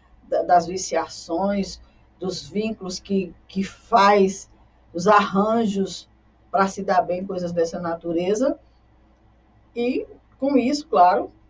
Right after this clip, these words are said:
completamente desonestos, né? Então, assim, essa preocupação dos pais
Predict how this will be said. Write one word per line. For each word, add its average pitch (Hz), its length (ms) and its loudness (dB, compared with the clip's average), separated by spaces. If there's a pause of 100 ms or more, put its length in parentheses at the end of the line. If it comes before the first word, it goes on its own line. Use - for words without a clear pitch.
completamente 190 580 -4
desonestos, 202 800 -4
né? 165 180 -8 (640)
Então, 269 280 -4
assim, 240 480 -4 (600)
essa - 260 2
preocupação 202 680 0
dos 165 180 -10
pais 165 560 -2